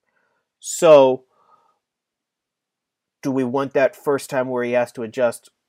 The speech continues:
with the wrist maybe not being a hundred percent? And I'm sure the Pirates aren't going to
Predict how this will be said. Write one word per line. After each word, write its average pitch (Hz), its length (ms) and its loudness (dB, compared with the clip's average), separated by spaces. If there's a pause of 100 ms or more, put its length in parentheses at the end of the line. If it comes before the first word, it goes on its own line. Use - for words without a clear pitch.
(140)
with 120 220 -12
the 120 100 -10
wrist 123 460 -10
maybe 120 420 -10
not 117 280 -12
being 127 200 -8
a 107 40 -14
hundred 104 260 -18
percent? - 480 -12 (1500)
And 185 120 -4
I'm 175 120 -2
sure 175 240 -4
the 151 80 -8
Pirates 135 360 -2
aren't 123 200 -8
going 120 260 -8
to 110 300 -6